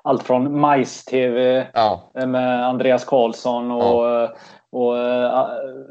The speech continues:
Speaker 1: just det här drivet att det var flera föreningsmänniskor
Speaker 2: Mm.
Speaker 1: som verkligen trodde på det här och
Speaker 2: Mm.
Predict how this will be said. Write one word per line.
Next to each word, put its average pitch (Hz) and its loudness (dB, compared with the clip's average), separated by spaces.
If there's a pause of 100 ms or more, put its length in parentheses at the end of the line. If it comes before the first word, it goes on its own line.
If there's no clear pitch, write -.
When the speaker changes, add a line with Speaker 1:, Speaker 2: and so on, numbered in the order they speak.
(580)
Speaker 1:
just 147 2
det 135 2
här 123 4
drivet 120 -2
att 120 0
det 123 -4
var 120 0 (260)
flera 120 2
föreningsmänniskor 117 -4
Speaker 2:
Mm. 110 -4
Speaker 1:
som 117 -6
verkligen 113 -2
trodde 110 -6
på 151 -4
det 147 4
här 113 2
och 110 -2
Speaker 2:
Mm. 110 -2